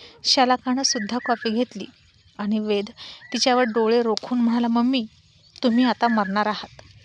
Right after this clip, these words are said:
मी तुमच्या कॉफीमध्ये विष टाकलं आहे." तशी शलाका आता हादरली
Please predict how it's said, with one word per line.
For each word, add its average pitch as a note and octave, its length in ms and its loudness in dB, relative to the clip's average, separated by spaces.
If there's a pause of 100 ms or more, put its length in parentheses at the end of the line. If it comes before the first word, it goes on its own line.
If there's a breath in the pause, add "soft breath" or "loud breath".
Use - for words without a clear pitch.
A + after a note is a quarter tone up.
(420 loud breath)
मी D4 140 0
तुमच्या C4 280 -2
कॉफीमध्ये A#3 460 0
विष G#3+ 280 0
टाकलं G3 260 -4
आहे." F#3+ 120 -8 (460)
तशी G3 160 -6
शलाका G#3 400 -4
आता G3+ 220 -6
हादरली G#3+ 440 -6